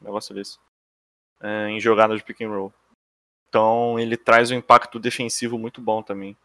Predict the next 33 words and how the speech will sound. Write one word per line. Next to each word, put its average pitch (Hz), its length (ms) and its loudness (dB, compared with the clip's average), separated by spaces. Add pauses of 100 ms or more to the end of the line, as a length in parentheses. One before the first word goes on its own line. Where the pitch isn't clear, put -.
(140)
e 110 100 -6
ofensivo, 104 600 -8
né, 101 100 -16 (300)
como 98 160 -12
eu 98 40 -6
acabei 98 220 -10
de 95 100 -18
dizer. 98 300 -18 (1040)
Mas, 165 800 -4
né, 151 220 -10 (240)
essas 139 260 -2
questões 147 480 4
aí 143 140 4
de 143 80 -4
velocidade 139 640 2
ele 147 80 -8
vai 151 80 2
acabar 135 800 0 (600)
desenvolvendo 117 1300 -2 (960)
ao, 113 200 8
com - 120 -10
o 117 40 0
passar 123 340 8
do 123 100 -4
tempo, 117 420 -4
melhorando 117 420 0
o - 40 -6
corpo, 101 320 -6
sabe, 95 300 -4
o - 120 -20
peso, 101 320 -4
essas - 240 -16
coisas. - 300 -20